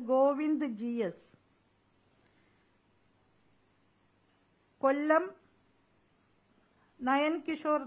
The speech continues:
നായർ, പത്തനംതിട്ട ഹരികൃഷ്ണൻ എ,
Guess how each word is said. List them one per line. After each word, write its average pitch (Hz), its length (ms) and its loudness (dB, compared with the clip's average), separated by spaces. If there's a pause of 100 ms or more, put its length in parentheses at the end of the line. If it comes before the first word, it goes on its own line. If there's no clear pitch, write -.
നായർ, 247 320 0 (1300)
പത്തനംതിട്ട 294 680 0 (480)
ഹരികൃഷ്ണൻ 311 800 -4 (380)
എ, - 20 -2